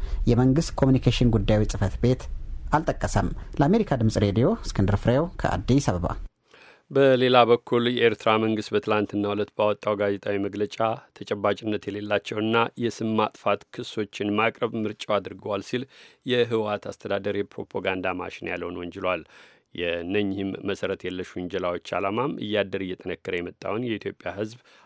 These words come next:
Speaker 2: አስተዳደሩ ላይ ያነሳውን ተቃውሞ የተመለከተ እውነታ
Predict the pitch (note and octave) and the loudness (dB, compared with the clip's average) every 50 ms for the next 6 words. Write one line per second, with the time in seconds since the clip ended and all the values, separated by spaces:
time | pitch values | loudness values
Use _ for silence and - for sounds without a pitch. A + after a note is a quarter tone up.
0 | _ - D#2+ - - G#2 F#2+ G2+ G2+ G#2 G2+ G2+ F#2+ F#2+ F#2 F2+ F2+ F2+ F2+ F#2 | _ -10 -10 -6 -4 -2 0 0 0 0 -2 -2 -2 -4 -4 -4 -4 -4 -4 -4
1 | E2+ - - F2+ F2 E2+ F2 - - - F2+ E2+ F2 F2+ F#2 F2+ E2+ - - F2 | -6 -8 -8 -8 -8 -8 -8 -10 -10 -6 -6 -6 -4 -4 -6 -8 -8 -10 -10 -10
2 | E2+ E2+ E2 - - - - - E2+ E2+ E2 D#2+ - | -8 -10 -10 -10 -12 -12 -10 -10 -8 -8 -10 -8 -6